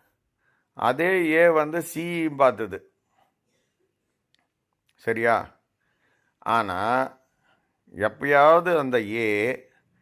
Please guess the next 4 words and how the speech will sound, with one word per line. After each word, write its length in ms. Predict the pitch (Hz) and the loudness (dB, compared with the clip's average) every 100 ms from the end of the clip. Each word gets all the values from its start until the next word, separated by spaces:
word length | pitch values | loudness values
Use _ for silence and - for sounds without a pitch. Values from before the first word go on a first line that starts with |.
| _ _ _ _ _ _ _ _ _ _ | _ _ _ _ _ _ _ _ _ _
தன்னுடைய 640 | - 117 143 156 147 147 139 | 0 0 0 -2 0 2 0
ஏவை 600 | 110 104 147 175 165 170 | -2 0 4 4 4 0
பார்க்க 420 | - 113 127 139 | 2 2 2 -2
முடிந்ததா? 680 | 120 104 107 101 98 87 | -6 -6 -8 -6 -6 -4